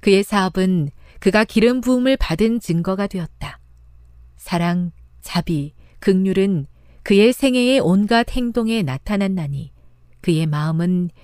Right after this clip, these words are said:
인류에게 부드러운 동정을 나타냈다. 그는 사람의 소원을 풀어주시기 위하여 인성을 쓰셨다.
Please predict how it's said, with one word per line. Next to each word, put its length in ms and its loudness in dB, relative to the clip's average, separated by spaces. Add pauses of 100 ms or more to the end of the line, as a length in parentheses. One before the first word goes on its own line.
(120)
인류에게 600 0
부드러운 580 0
동정을 540 -2
나타냈다. 760 -8 (1120)
그는 420 2
사람의 520 2
소원을 500 2
풀어주시기 800 -2
위하여 480 -4
인성을 560 0
쓰셨다. 640 -10